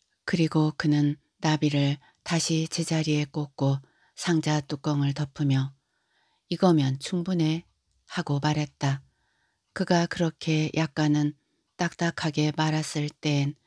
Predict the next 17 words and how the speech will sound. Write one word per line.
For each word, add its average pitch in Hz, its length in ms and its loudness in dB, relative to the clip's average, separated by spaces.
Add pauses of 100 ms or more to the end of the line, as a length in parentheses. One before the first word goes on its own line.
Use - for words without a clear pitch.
(360)
마치 147 500 0
그 156 220 -4
추억이 147 640 -2
그에겐 143 560 0 (440)
달갑지 160 500 -2
않은 147 260 2
듯이 139 240 -4
보였다. 139 580 -2 (800)
내가 165 360 0
곧 156 240 0 (160)
그 165 180 0
상자들을 151 640 -2
가지고 156 480 -6
나갔다가 139 720 -2 (300)
방으로 151 420 2
돌아오자 139 640 -2 (540)
그는 151 400 2